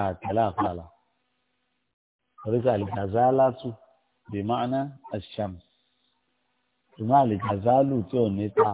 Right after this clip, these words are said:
òun lè gbin. Àpò ọ̀dọ́ òkú tó ń gbé ewé Al-Ghazalu ń bí báyìí, orin ni ó gbé.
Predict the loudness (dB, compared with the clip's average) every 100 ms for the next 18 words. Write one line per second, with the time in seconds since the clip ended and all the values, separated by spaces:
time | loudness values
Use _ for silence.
0 | -4 -12 -10 -6 -4 -4 -8 -12 _ _
1 | _ _ _ 0 4 6 8 8 8 6
2 | 4 0 0 2 4 4 4 4 2 -2
3 | -4 0 2 0 -4 -4 -4 -2 -4 -6
4 | -10 -8 -10 -8 -8 -8 -10